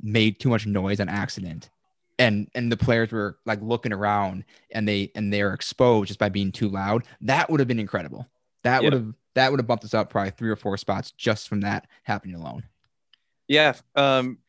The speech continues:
Speaker 2: and correct me if I'm wrong, but no one, none of the contestants ever even, you know, suspect that there could be someone sitting there, right?
Speaker 1: Not that
Speaker 2: Like,
Speaker 1: they
Speaker 2: at least they,
Speaker 1: showed.
Speaker 2: yeah, they never talk about it or anything. So,
Speaker 1: And I'm guessing if, if it had been vocalized,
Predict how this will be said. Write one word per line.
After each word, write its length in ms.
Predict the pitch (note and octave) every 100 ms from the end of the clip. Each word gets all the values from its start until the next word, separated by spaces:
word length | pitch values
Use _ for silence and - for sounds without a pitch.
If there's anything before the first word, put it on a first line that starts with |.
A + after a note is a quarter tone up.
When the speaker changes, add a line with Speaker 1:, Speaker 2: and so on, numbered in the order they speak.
| _ -
Speaker 2:
and 380 | C#3 C#3 B2+ B2 -
correct 240 | D3 F#3
me 60 | G#3+
if 100 | B2
I'm 180 | G#2+ G#2
wrong, 260 | B2 A2+
but 160 | G#2 G#2+
no 160 | A2
one, 340 | C3+ F3+ D3+ B2+ _ -
none 80 | C3
of 60 |
the 100 | C3+
contestants 640 | B2+ G2+ - A2 - G2+ -
ever 200 | G#2+ G#2+
even, 400 | G#2 G#2+ G2 F#2+ _ _ _ _ _ _ _ -
you 80 | G2
know, 120 | F#2+
suspect 580 | - G#2+ - - A2 -
that 140 | G#2
there 120 | G2+
could 140 | G2 G2+
be 80 |
someone 340 | G2 A2 G2 F2+
sitting 380 | - A2+ G2 D2
there, 220 | C2+ B1
right? 280 | F2 F#2 F#2+ _ _ _ _ -
Speaker 1:
Not 300 | B2 B2 E3
that 100 | F#3+
Speaker 2:
Like, 80 | G#2+ D3
Speaker 1:
they 80 | A#2
Speaker 2:
at 60 |
least 260 | A#2+ A#2+ G2
they, 100 | B2
Speaker 1:
showed. 140 | F#2+ -
Speaker 2:
yeah, 180 | D3 G2+
they 100 | G#2
never 200 | G#2+ G2+
talk 320 | - B2 -
about 260 | A2+ A2+
it 100 | A2+
or 60 | G#2+
anything. 500 | G#2 G#2 - G#2 G#2
So, 360 | - - F2+ F2+ _ -
Speaker 1:
And 100 | D3+
I'm 140 | C#3
guessing 480 | A2+ D3 D3+ - F#3+
if, 180 | F3+ -
if 180 | C3+ B2
it 80 | B2+
had 120 | C3
been 160 | A#2+ G#2+
vocalized, 840 | G#2 G#2 G#2+ A#2+ A#2 B2 B2 -